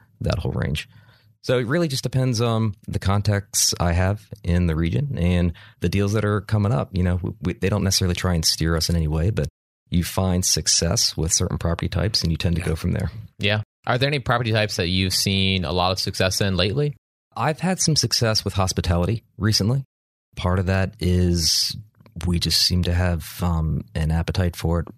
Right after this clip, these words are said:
Speaker 1: right now. It's, I, I understand the, you know, the underwriting process and how it goes. And, and frankly, when you make one contact in the hospitality industry, it's sometimes a lot easier to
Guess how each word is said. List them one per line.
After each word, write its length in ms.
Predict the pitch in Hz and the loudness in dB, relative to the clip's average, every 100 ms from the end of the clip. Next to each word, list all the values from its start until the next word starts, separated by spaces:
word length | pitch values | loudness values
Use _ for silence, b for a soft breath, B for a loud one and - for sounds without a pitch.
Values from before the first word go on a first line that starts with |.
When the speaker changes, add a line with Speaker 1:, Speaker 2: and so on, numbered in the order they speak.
| _ | _
Speaker 1:
right 200 | 85 80 | -4 -2
now. 240 | 73 82 113 | 0 0 0
It's, 240 | 85 - | -2 -2
I, 120 | 78 - | -2 0
I 140 | 85 | 0
understand 560 | 78 76 - 87 82 82 | 2 0 0 2 2 2
the, 160 | 80 80 B B B - | 0 -2 B B B -2
you 100 | 85 | 0
know, 40 | |
the 140 | 78 71 | 2 2
underwriting 360 | 82 85 82 | 2 2 0
process 580 | - 85 87 92 85 - | 0 0 0 0 0 0
and 180 | 80 76 | 0 0
how 160 | 87 85 | 0 0
it 100 | - | 0
goes. 300 | 85 101 95 | 0 2 2
And, 160 | 85 B B B - | 0 B B B -4
and 120 | 101 | -2
frankly, 540 | 110 113 104 98 95 - _ | 0 0 0 0 0 -6 _
when 240 | 90 92 90 | -2 2 2
you 80 | |
make 220 | 92 92 95 | 2 0 0
one 180 | 95 | 0
contact 600 | 98 95 87 90 92 - - | 2 0 0 0 -2 -2 -2
in 120 | 80 | 0
the 60 | |
hospitality 560 | 78 82 - 87 82 82 | 0 -2 -2 -2 -2 0
industry, 540 | 85 - 87 87 85 - | -2 -2 -2 0 -2 -2
it's 240 | 78 - | -4 -2
sometimes 500 | - - 92 90 85 | 0 0 0 0 0
a 40 | |
lot 160 | 87 85 | 0 0
easier 340 | 87 80 85 | 0 2 0
to 500 | 85 - 85 80 82 | 0 0 2 2 0